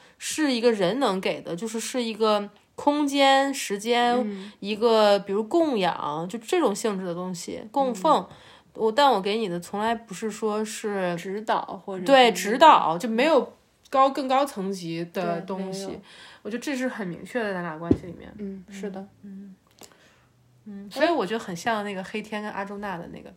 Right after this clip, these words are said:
Speaker 2: 哎，你之前说
Speaker 1: 嗯。
Speaker 2: 那个《凤凰》里面哪一点儿说？
Speaker 1: 黑凤凰。
Speaker 2: 对。
Speaker 1: 哦，对，对，对。哎，对，哎，特别有意思。哎，这也让我想到了，就是我看《黑凤凰》的时候，我觉得很像我跟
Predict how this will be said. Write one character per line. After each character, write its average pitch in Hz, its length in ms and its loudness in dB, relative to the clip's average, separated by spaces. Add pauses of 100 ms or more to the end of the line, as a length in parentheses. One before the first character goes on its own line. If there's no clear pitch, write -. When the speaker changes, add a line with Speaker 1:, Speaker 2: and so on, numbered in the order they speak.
(220)
Speaker 2:
哎， 359 160 2
你 247 160 -2
之 320 180 -8
前 339 240 -2
说 359 480 0 (160)
Speaker 1:
嗯。 202 240 -12
Speaker 2:
那 247 220 -6
个 208 560 -8
《凤 302 300 -6
凰》 214 440 -4 (100)
里 240 120 -8
面 202 260 -4
哪 202 80 -10
一 185 140 -8
点 202 160 -10
儿 196 160 -12 (240)
说？ 208 160 -12 (340)
Speaker 1:
黑 302 160 -2
凤 330 220 2
凰。 170 260 -4 (160)
Speaker 2:
对。 214 300 -12 (320)
Speaker 1:
哦， 403 500 10
对， 392 120 8
对， 392 80 6
对。 381 100 8
哎， - 560 -4 (240)
对， 370 120 4 (220)
哎， 392 80 0
特 466 120 4
别 427 80 10
有 277 80 8
意 262 80 2
思。 247 120 2
哎， 262 200 2 (160)
这 403 120 4
也 349 120 8
让 294 160 6
我 233 40 4
想 247 220 -2
到 196 160 0
了， 190 80 -4
就 330 100 -6
是 320 280 0 (400)
我 220 160 2
看 359 280 4
《黑 381 220 4
凤 415 220 8
凰》 220 180 8
的 208 80 -2
时 202 100 -4
候， 202 160 0
我 180 140 -4
觉 190 140 -6
得 208 100 -2
很 202 120 -6
像 190 260 -4
我 180 100 -6
跟 185 320 -6